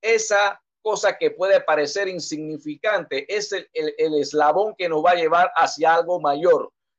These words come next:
Si David no se hubiese enfrentado al oso y al león, tal vez no se hubiera atrevido a enfrentarse al gigante Goliat. Y hay veces hay cosas pequeñas, orar por algo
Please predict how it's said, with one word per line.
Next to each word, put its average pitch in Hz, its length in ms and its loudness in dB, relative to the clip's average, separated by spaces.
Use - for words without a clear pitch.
Si 190 260 -12
David 185 460 2
no 233 140 0
se 202 100 -10
hubiese 175 260 -2
enfrentado 156 560 0
al 143 140 4
oso 180 280 2
y 151 80 0
al 131 180 4
león, 151 340 4
tal 147 180 2
vez 165 160 6
no 170 100 2
se 156 100 -4
hubiera 151 560 4
atrevido 160 480 -2
a 151 40 2
enfrentarse 143 880 -2
al 127 340 0
gigante 143 500 0
Goliat. 131 440 2
Y 156 60 4
hay 180 120 4
veces 214 220 -2
hay 202 120 -4
cosas 208 360 -2
pequeñas, 165 680 -4
orar 165 340 2
por 151 160 0
algo 160 480 4